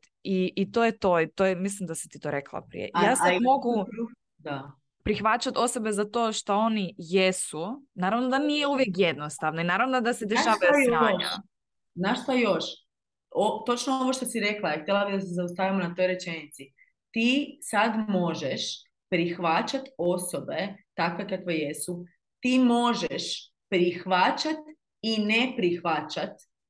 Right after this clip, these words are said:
Speaker 1: Mhm.
Speaker 2: osobe i njihova ponašanja takva kakva jesu.
Speaker 1: Mhm.
Speaker 2: Znači, ti možeš razumjeti druge, razumjeti kako se ponašaju i zašto,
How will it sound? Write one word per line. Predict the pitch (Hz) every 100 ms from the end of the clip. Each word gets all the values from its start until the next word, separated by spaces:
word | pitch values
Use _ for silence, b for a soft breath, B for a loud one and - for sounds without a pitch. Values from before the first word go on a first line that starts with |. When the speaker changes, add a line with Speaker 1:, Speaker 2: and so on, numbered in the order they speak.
| -
Speaker 1:
Mhm. | 185
Speaker 2:
osobe | 220 - 214
i | - 190
njihova | 208 214 185
ponašanja | 165 160 190 196 190 190
takva | 190 180 - 190
kakva | 175 170 165
jesu. | 156 147 139 - -
Speaker 1:
Mhm. | _ _ 190
Speaker 2:
Znači, | 170 175 - 156 - - _ _ -
ti | 262 285
možeš | 247 233 247 208 -
razumjeti | 170 156 - 196 240 302 349 339
druge, | 240 240 226 247 262 B B -
razumjeti | 165 165 160 202 240 311 302
kako | 277 262 277
se | - 247 220 208 208
ponašaju | 185 165 175 - 240 233
i | - 170
zašto, | 175 147 143 - -